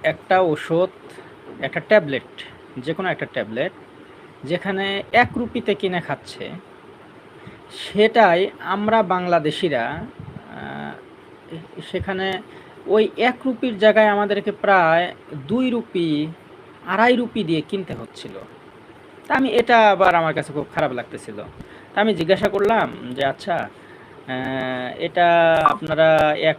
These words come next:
রুপিতে কিনলেন, এই একটা গ্যাসের ট্যাবলেটই বা একটা ইয়া, তা আমাদের কেন এত বেশি আসলো কেন? তখন আমাদেরকে সে, আহ, সে আমাকে উত্তর দিল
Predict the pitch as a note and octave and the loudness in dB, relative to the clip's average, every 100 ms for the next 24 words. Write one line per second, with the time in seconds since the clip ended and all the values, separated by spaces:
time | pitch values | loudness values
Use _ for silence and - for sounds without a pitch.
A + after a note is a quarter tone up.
0 | D#3+ D3+ - D3 D#3+ D3+ D3+ D3 C#3+ C#3+ | -4 -8 -8 -8 -4 -2 0 -2 -2 -2
1 | C3+ B2+ - - E3 F3 G#3+ B2+ G#2+ - | -2 -6 -10 -8 -4 2 2 0 -8 -18
2 | - C#3+ C#3 C3+ C3+ - B2+ C3 - D#3+ | -18 -8 -6 -4 -6 -8 -8 -8 -8 -8
3 | D3+ C#3+ D#3 - E3+ G#2+ A2+ C3 A#2+ A2+ | -6 -4 -4 -2 -2 -4 -4 -2 -2 -6
4 | C3 B2 C#3+ F3 - - - - - - | -8 -6 -6 -6 -10 -16 -20 -20 -20 -20
5 | - E3+ E3 F3+ G#3+ A#3 A#3+ A#3 G#3+ G#3+ | -12 -10 -8 -4 -2 0 2 0 2 0
6 | G#3 G3 G3 F#3+ F#3+ E3 D#3+ G3 E3+ D3+ | 2 0 0 0 0 -4 -2 -2 -2 -6
7 | C#3+ A2 C3 - - - - - - G3+ | -8 -10 -14 -18 -20 -20 -20 -20 2 2
8 | G3+ A#3+ A#3 A#3 A3+ A3+ A3+ A3+ A3 A3 | 4 4 6 6 4 2 2 4 6 6
9 | G#3 - - F3 F3 E3+ E3+ D#3+ D3+ D3 | 4 -2 -10 -4 0 2 4 4 2 2
10 | F3+ F3 F#3 F3+ G3+ G3+ G3+ D#3 D#3 C#3 | 2 2 2 0 -2 0 -2 0 0 0